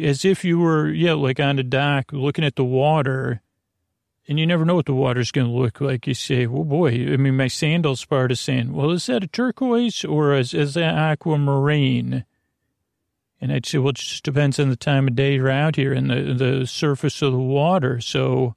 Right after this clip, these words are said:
let's just take it in." So this podcast, the podcast is a bit like that where you say, "Well, what's the water like? Is it choppy or, or, or, or is it, like, a tranquil?"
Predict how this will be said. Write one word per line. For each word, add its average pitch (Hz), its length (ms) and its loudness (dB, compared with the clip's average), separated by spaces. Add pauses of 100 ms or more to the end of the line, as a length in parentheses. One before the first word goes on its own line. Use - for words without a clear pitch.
(440)
let's 143 200 -4
just - 260 -4
take 151 260 -2
it 143 60 2
in." 143 440 0 (800)
So - 240 -6
this 185 240 -2
podcast, 190 640 0
the 143 80 -6
podcast 214 320 0
is 165 140 0
a 156 40 2
bit 151 120 0
like 135 160 2
that 143 200 2
where 135 100 0
you 131 40 -2
say, - 140 -4
"Well, 156 180 0
what's 196 220 0
the 196 80 2
water 185 280 4
like? 135 280 0
Is 135 260 -2
it 139 140 -6
choppy 208 680 0
or, 147 320 2
or, 135 340 2
or, 127 440 2
or 123 80 2
is 113 100 -4
it, 151 120 -2
like, 127 260 0
a 123 160 0
tranquil?" 127 960 -2